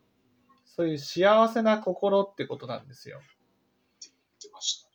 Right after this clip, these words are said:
Speaker 2: たね。
Speaker 1: ね。でも幸せな心っていうのは何かっていうと、阿弥陀仏の心なわけです。その阿弥陀仏の心がなんで幸せなのかって言ったら、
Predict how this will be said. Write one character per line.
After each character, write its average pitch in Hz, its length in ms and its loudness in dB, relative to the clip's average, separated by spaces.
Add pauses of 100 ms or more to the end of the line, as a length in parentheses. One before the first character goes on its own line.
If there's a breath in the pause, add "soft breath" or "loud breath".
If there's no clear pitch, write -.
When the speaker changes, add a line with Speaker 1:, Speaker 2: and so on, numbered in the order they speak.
(680)
Speaker 2:
た 175 60 -10
ね。 208 100 -6
Speaker 1:
ね。 220 120 -18 (300)
で 185 120 -2
も 156 120 -4
幸 233 420 2
せ 269 100 -2
な 262 160 2
心 247 420 2
っ 254 60 0 (220)
て 147 80 -2
い 131 100 -2
う 127 100 -8
の 147 80 -2
は 139 80 0
何 143 280 -4
か 143 160 0
っ 139 100 -8
て 123 80 -10
い 120 40 -6
う 117 60 -10
と、 120 200 -8
阿 147 80 -2
弥 202 120 0
陀 254 140 2
仏 220 240 -6
の 139 120 -2
心 160 340 0
な 123 140 0
わ 113 60 -10
け - 120 -18
で 117 120 -20
す。 - 140 -20 (1040)
そ 185 80 -6
の 175 100 2
阿 175 60 4
弥 208 100 0
陀 269 140 4
仏 208 120 -2
の 160 140 2
心 156 360 4
が 151 120 2
な 196 180 4
ん 214 100 -2
で 165 340 4
幸 143 360 2
せ 147 120 -8
な 143 140 0
の 123 120 -6
か 143 160 -2
っ - 20 -4
て 143 80 -12
言 - 80 -8
っ - 40 -14
た 123 60 -8
ら、 123 260 -4